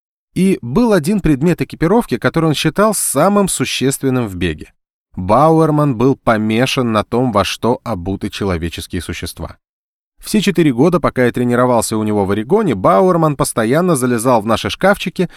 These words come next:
и воровал оттуда кроссовки. Целыми днями он разрывал их, перешивал, затем отдавал обратно.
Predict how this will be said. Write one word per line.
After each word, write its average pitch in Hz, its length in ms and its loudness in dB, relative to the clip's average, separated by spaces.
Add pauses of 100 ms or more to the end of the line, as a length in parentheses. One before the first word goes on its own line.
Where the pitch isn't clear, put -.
(120)
и 160 100 4
воровал 127 540 2
оттуда 123 340 -2
кроссовки. - 600 -8 (440)
Целыми 165 520 2
днями 135 460 2
он 104 200 -2
разрывал 101 600 2
их, - 100 -6
перешивал, 110 640 0
затем 113 340 0
отдавал 107 380 2
обратно. 143 480 0